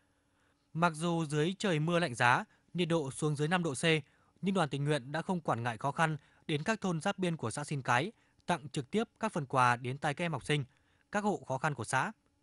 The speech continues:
Đoàn cũng tặng các phần quà ý nghĩa cho Ủy ban nhân dân xã Xín Cái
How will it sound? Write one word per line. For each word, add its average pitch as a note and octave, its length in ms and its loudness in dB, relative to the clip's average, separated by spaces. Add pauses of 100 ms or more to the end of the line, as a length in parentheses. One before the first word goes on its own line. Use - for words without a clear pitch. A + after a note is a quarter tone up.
(400)
Đoàn D3+ 280 2
cũng G3 200 -4
tặng C#3+ 200 -2
các - 140 -6
phần D#3 140 -4
quà B2+ 160 0
ý C3 80 -2
nghĩa D#3 240 0 (300)
cho G3 100 -4
Ủy D3 120 0
ban D3 140 0
nhân D#3+ 80 -4
dân D#3+ 140 -2
xã E3 180 -4
Xín D3 180 -6
Cái C3+ 280 2